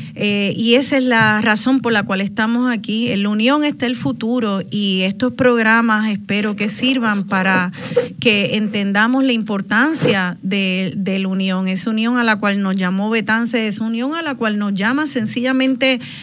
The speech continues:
nuestra realidad y nuestro futuro y nuestro bienestar,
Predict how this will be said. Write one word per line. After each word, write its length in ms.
nuestra 460
realidad 680
y 140
nuestro 380
futuro 840
y 80
nuestro 360
bienestar, 720